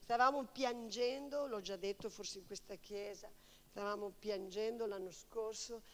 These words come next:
vedevamo la distruzione dell'Italia e dicevamo, "Signore, cosa sta avvenendo?" E il Signore mi, mi ha, mi ha detto, eravamo in, in, via, via Skype, stavamo pregando, "Vi darò un cuore nuovo."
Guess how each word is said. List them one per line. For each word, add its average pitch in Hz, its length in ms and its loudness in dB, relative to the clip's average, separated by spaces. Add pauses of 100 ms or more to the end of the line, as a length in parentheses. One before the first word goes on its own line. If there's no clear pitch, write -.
(180)
vedevamo 208 500 -2
la 196 100 -2
distruzione 208 640 -6
dell'Italia 208 920 -4 (360)
e 196 120 -12
dicevamo, 208 500 -6
"Signore, 202 760 -12 (580)
cosa 208 240 -14
sta - 220 -10
avvenendo?" - 640 -16 (400)
E 220 80 -8
il 214 60 0
Signore 233 400 -2
mi, 208 280 -2
mi 208 140 -2
ha, 202 160 -6 (260)
mi 208 140 -4
ha 202 40 -2
detto, 220 380 0
eravamo 196 320 0
in, 185 220 -8 (320)
in, 359 960 -10
via, 190 340 0
via 190 180 -4
Skype, 202 500 -2
stavamo 185 380 -6
pregando, 196 680 -4 (1120)
"Vi 214 120 -6
darò 220 320 8
un 240 180 -6
cuore 220 400 -4
nuovo." 185 680 -10